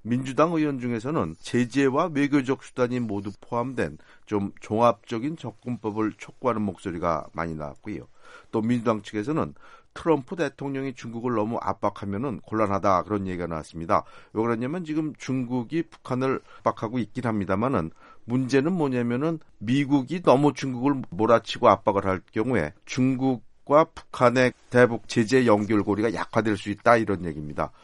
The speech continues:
그러니까 중국을 너무 압박해서는 안 된다 그런 얘기도 나왔고요. 또 한편 그 인권 문제를 얘기를 하면서 북한 김정은 위원장을 국제형사재판소 아이씨씨에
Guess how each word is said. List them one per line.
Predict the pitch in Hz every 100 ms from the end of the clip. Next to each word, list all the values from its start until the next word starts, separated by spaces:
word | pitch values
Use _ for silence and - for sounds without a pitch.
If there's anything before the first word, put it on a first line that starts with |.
| -
그러니까 | 95 - 104 - - -
중국을 | 120 110 123 143
너무 | 127 131
압박해서는 | 101 110 104 107 110 90
안 | 90
된다 | 101 98 98
그런 | 95 98 90
얘기도 | 85 85
나왔고요. | 80 73 - 90 60 - - - -
또 | 127
한편 | 120 117 160 165
그 | 151
인권 | 131 156 170 160
문제를 | 147 135 143 135 117 113
얘기를 | 110 107 101
하면서 | 104 107 120 120 82 - - - -
북한 | - - 143 165
김정은 | 147 139 131 123 113
위원장을 | 101 87 120 107 76 - - -
국제형사재판소 | - 107 - - 151 143 151 143 131 113 107 113 104 110
아이씨씨에 | - 92 95 98 - 101 101